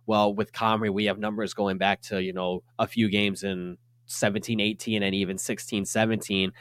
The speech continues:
and he just gets, he's just getting better and better each year. And, you know, he was playing at, at a top five pace as an A H L goalie at twenty-two and twenty-three years old, and got, he, and he's saying, you know,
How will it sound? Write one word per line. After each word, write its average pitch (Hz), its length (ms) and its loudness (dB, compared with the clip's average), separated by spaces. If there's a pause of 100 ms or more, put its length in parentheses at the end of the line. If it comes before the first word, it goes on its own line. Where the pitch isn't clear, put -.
(160)
and 98 120 -2
he 107 140 -2
just 98 200 -2
gets, 107 240 -2
he's 120 160 -2
just 123 160 -2
getting 110 260 2
better 101 440 6
and 92 100 0
better 95 320 4
each 101 420 -6
year. 101 360 2
And, 92 340 -4 (500)
you 127 140 8
know, 117 80 10
he 113 160 6
was 120 180 6
playing 123 420 4
at, 110 180 2
at 110 80 2
a 104 80 4
top - 400 2
five 101 300 4
pace 104 640 0
as 92 260 2
an 92 100 -4
A - 40 -10
H 95 360 0
L 107 180 2
goalie 90 460 -2
at 87 160 -4
twenty-two 101 560 -8
and 82 100 -8
twenty-three 101 520 -4
years 90 320 -4
old, 98 320 0 (420)
and 196 220 4
got, - 200 4
he, 101 300 -4
and 107 80 -2
he's 104 260 -2
saying, 104 360 2
you 101 80 0
know, 101 240 2